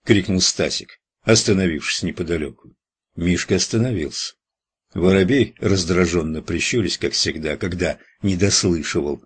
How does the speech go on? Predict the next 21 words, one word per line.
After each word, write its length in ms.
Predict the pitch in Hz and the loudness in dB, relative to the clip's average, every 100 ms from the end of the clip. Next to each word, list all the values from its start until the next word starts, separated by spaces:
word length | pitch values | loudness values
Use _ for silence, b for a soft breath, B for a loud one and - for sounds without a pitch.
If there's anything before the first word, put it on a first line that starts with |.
| _ | _
рявкнул: 560 | 90 98 85 - 73 - _ _ _ - | 0 2 0 -2 -10 -12 _ _ _ 0
"Чего?" 580 | - 98 87 71 60 _ _ _ _ _ _ _ | 4 4 4 0 -6 _ _ _ _ _ _ _
"Тебя 600 | - 190 147 117 135 - _ | 2 4 6 6 4 -2 _
зовёт". 680 | 151 120 104 78 67 - - _ _ _ _ _ | 0 4 4 2 -4 -10 -18 _ _ _ _ _
"Чего 480 | - 131 120 135 113 | 4 6 6 6 4
там?" 480 | 104 90 73 64 - _ | 2 2 0 -6 -14 _
крикнул 360 | - 95 92 85 | 0 0 2 -2
Воробей 400 | 78 85 80 82 | 0 -2 -2 -4
Молчку 520 | 78 78 - - - b b - | -4 -6 -4 -4 -8 b b 2
и 80 | |
обернулся 640 | 104 87 92 82 76 76 - | 4 4 2 0 -4 -6 -6
к 40 | |
Мишке. 380 | 80 73 - - _ _ _ _ _ _ _ _ _ _ - | -6 -8 -10 -16 _ _ _ _ _ _ _ _ _ _ 0
"Иди 260 | 95 98 | 2 4
докрашивай, 640 | 87 87 82 76 - 71 71 | 2 2 0 -4 -4 -6 -2
я 140 | 92 | -2
сейчас". 540 | 87 80 - 69 - - _ _ _ _ _ _ _ | -2 -4 -6 -8 -12 -16 _ _ _ _ _ _ _
Воробья 480 | 90 87 82 85 82 | -2 0 0 0 0
не 160 | 85 | 0
было 200 | 78 82 | 0 -2
долго. 500 | 78 82 80 87 - | -2 -2 -2 -4 -8